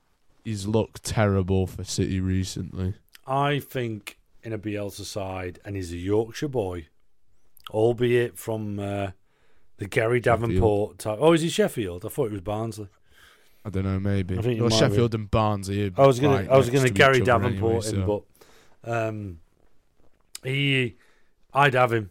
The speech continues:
Speaker 2: I think that'd be amazing signing. I think that would be an unbelievable signing if we got him.
Speaker 1: If on loan, I wouldn't be bothered. If, if we had to, if we bought him, then I'd
Speaker 2: Yeah.
Speaker 1: have a problem.
Speaker 2: Yeah, I I think, uh, on loan's a rumour.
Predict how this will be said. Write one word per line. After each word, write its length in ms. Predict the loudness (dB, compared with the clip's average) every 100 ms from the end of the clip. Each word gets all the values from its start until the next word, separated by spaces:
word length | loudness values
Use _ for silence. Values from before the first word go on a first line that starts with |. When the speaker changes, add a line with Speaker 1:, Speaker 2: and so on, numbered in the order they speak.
| -8
Speaker 2:
I 100 | -2
think 220 | -2 -2 -4
that'd 160 | -4
be 140 | -4 -4
amazing 500 | -4 -4 -2 -4 -6
signing. 420 | -8 -6 -8 -10 -10
I 60 |
think 160 | -6 -4
that 120 | -4
would 140 | -6 -6
be 140 | -6 -6
an 100 | -8 -8
unbelievable 1080 | -6 -2 -2 0 -2 -2 -4 -6 -8 -8
signing 520 | -8 -12 -12 -12 -12 -16 _ _ _ _ _ _ _ _ _ -20 _ _ _ -20 _ -14
if 160 | -14 -4
we 160 | -4 -2
got 280 | -6 -6
him. 260 | -10 -10 -14 _ -20 -20 _
Speaker 1:
If 140 | -4
on 240 | -2 -2 -2
loan, 340 | -2 0 -2
I 40 | -2
wouldn't 260 | -4 -6
be 80 | -8
bothered. 440 | -4 -2 -2 -2
If, 140 | -4 -8 -10
if 140 | -4
we 80 | 2
had 160 | 2 0
to, 140 | -8 -10 _
if 160 | -2
we 80 | 0
bought 360 | 2 4 4 4
him, 100 | -2
then 200 | -4 -4
I'd 160 | -4 -4
Speaker 2:
Yeah. 200 | -6 -6 -6
Speaker 1:
have 120 | -4
a 80 | -4
problem. 460 | -2 -4 -2 -4 -4
Speaker 2:
Yeah, 200 | -8 -10 _ _ _ _ _ -14
I 200 | -10 -8
I 20 |
think, 240 | -6 -6
uh, 140 | -6 -2
on 260 | -2 -2 0
loan's 440 | 0 0 -4 -4
a 60 | -4
rumour. 440 | -2 -2 -4